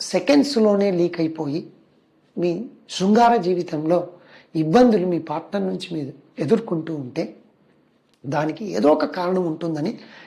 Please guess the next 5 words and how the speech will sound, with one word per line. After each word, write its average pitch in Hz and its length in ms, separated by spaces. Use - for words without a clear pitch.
తెలుసుకోనీకి 220 720
మన 180 160
క్లినిక్ 262 480
వచ్చారంటే 165 680
చక్కగా 170 360